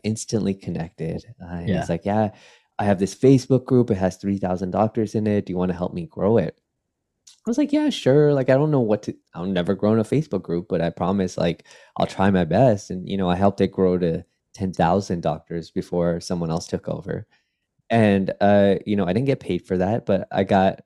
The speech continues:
Speaker 1: you know, I got exposure, right? But then he, I also showed that I'm willing to work and that we have a connection. And then we created the course, uh, which I got paid for. And now, uh,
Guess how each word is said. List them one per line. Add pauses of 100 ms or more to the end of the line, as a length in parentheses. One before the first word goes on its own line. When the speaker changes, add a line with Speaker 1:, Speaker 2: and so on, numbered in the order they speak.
(100)
Speaker 1:
you
know,
I
got
exposure,
right? (320)
But
then
he,
I
also
showed
that
I'm
willing
to
work (120)
and
that
we
have
a
connection.
And
then
we
created
the
course, (380)
uh,
which
I
got
paid
for.
And
now, (240)
uh,